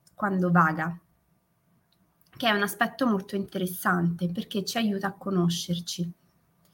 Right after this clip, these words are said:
Per certi versi ci può creare delle interferenze, e quindi dobbiamo diventare bravi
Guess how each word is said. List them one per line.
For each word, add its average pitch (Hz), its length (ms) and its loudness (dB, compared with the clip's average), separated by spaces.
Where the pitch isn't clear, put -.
Per 208 160 -4
certi - 440 -2
versi 190 680 4
ci - 140 -8
può 185 200 -4
creare 202 460 4
delle 180 220 4
interferenze, 185 1160 0
e 196 120 0
quindi 190 200 0
dobbiamo 180 420 4
diventare 185 600 2
bravi 185 640 4